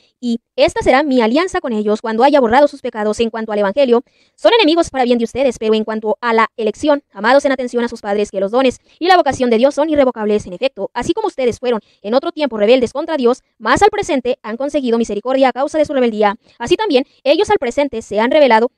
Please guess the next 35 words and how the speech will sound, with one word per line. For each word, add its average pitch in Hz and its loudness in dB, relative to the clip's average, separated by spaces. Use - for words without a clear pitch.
con 285 -2
ocasión 269 -2
de 285 2
la 285 4
misericordia 233 0
otorgada 233 0
a - 6
ustedes, 214 -2
a 196 -2
fin 302 -4
de 349 -2
que 339 -6
también 240 -2
ellos 254 0
consigan 370 0
ahora 254 4
misericordia, 214 0
pues 202 -6
Dios 269 2
encerró 285 2
a 247 2
todos 330 -2
los 339 0
hombres 262 0
en 285 2
la 339 2
rebeldía 254 2
para 226 -4
usar 254 -2
con 208 -10
todos 285 -2
ellos 285 0
de 269 2
misericordia. 214 -4
Himno 403 2